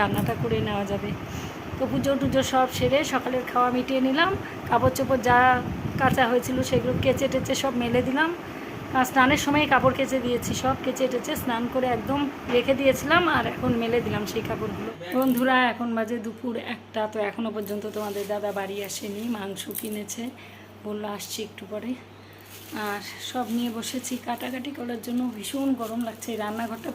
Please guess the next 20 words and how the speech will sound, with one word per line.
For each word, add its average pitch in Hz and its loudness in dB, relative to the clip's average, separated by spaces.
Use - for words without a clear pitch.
প্রচণ্ড 269 0
গরম, 202 -4
একদম 233 -2
ঘেমে 226 2
ঝোল 208 0
হয়ে 240 4
যাচ্ছি। - -6
যে 226 -8
এখানে 226 -6
সব 226 2
রসুন 226 -2
পেঁয়াজ 220 2
টেয়াজ 220 0
সব 214 -2
বের 208 2
করে 220 -2
নিলাম, 233 0
এর 247 -2
মধ্যে 233 -2
আরও 233 2